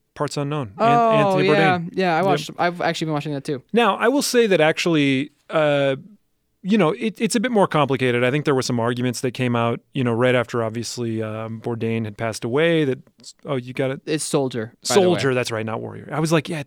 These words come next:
Speaker 1: Warrior doesn't
Speaker 2: So,
Speaker 1: sound right."
Speaker 2: yeah, Merton Running Wolf, Soldier.
Speaker 1: Soldier. Um,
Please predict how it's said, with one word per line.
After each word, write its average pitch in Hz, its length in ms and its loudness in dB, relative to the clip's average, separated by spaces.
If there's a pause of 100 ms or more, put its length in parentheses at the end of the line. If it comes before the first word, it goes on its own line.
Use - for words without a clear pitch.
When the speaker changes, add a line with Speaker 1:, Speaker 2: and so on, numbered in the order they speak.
Speaker 1:
Warrior 175 240 -2
doesn't 156 220 -2
Speaker 2:
So, 135 140 -4
Speaker 1:
sound 160 180 0
right." 160 160 2
Speaker 2:
yeah, 120 80 -2
Merton 123 240 -4
Running 127 160 -6
Wolf, 120 140 -10
Soldier. 117 340 -6 (140)
Speaker 1:
Soldier. 113 460 0 (760)
Um, 160 440 2